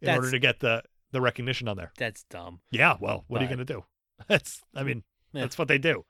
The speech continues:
Speaker 2: Well, this thing, it is really her movie too.
Speaker 1: Right.
Speaker 2: But it's, um, it's a good one, and we'll get there.
Speaker 1: We'll get there.
Speaker 2: It's on the Ebert list right now, and we could slot it in at any time because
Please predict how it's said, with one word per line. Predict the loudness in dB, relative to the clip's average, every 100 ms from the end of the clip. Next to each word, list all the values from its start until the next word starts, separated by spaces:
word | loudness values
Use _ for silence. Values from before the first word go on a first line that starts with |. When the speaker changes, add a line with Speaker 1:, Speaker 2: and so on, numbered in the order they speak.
| _ _ _ 0
Speaker 2:
Well, | 2
this | 2 -2
thing, | 0 8 8
it | 8 4 6
is | 6 6
really | 2 0 0
her | -4 -6
movie | -6 -10 -12
too. | -12 -12 -12 -10
Speaker 1:
Right. | 0 0 0 -6 _ _ -8
Speaker 2:
But |
it's, | -6 -4 0
um, | 0 0 -4 _ _ _
it's | -4 -2
a |
good | 0 0
one, | 0 -6 -8
and | -10
we'll |
get | -6 -6
there. | -4 -8 -10 _ _ -8
Speaker 1:
We'll | -4
get | -2 -2
there. | -2
Speaker 2:
It's | 0
on | -2 -2
the | -2
Ebert | -2 -4
list | -6 -6
right | -4 -4
now, | -4 -6 -6
and | -6 -4
we | -4
could | -8 -12 -14
slot | -10 -6 -4
it | -4
in | -4
at |
any | -4 -6
time | -6 -8 -10
because | -14 -14 -14 -14